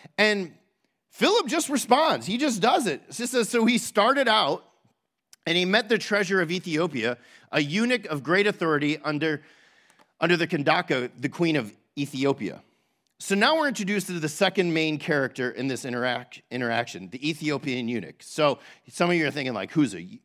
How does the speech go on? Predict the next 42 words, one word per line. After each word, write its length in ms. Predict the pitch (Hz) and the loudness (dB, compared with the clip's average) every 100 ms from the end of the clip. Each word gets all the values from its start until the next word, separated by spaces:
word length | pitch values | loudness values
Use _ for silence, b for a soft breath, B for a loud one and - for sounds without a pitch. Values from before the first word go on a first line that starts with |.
| - | -4
who 180 | 147 160 | 2 2
is 100 | 117 | 0
this 200 | 98 143 | -8 -4
eunuch?" 320 | 208 220 202 B B B | 0 0 -2 B B B
Some 180 | - 165 | -6 -2
of 60 | |
you 80 | 156 | 0
might 180 | 151 147 | 0 0
even 200 | 143 131 | -2 -4
be 60 | 123 | -4
thinking, 220 | 139 127 | -4 -4
like, 200 | 107 95 | -4 -2
"What 220 | 120 165 | 2 2
is 140 | 165 | 2
a 60 | 165 | 0
eunuch?" 400 | 165 175 180 175 b b b b | 2 2 0 -4 b b b b
Well, 340 | 147 156 - - _ _ _ _ _ - _ - | 4 4 2 -14 _ _ _ _ _ -20 _ 2
uh, 240 | 151 143 147 117 | 4 4 -2 -2
this 220 | 190 196 | 0 0
is 140 | 202 | -2
from 400 | 190 165 151 147 113 | 2 2 2 -2 -6
God 280 | 110 143 147 - | 0 2 0 -4
questions 360 | - 151 147 127 | -2 -2 -2 -4
dot 160 | 135 139 | -2 2
org. 240 | 139 120 | 0 0
It 80 | 120 | -4
says, 180 | 151 135 | -6 -4
"A 80 | |
eunuch 340 | 135 190 254 220 | -4 -2 -2 -2
is 120 | 170 | -2
a 60 | 160 | -2
man 340 | 156 151 147 | -2 -2 -2
who 80 | 143 | -4
has 100 | 120 | -4
been 160 | 127 | -6
castrated 580 | 123 147 147 147 165 160 | -6 -4 -6 -4 -4 -4
for 120 | 151 | -6
the 100 | 151 | -8
purpose 380 | 143 139 127 120 | -6 -6 -6 -10
of 100 | 117 | -12
trusted 420 | - 165 - 190 | -6 -6 -4 -8
servitude 600 | 147 135 110 - 120 113 | -6 -8 -8 -8 -6 -6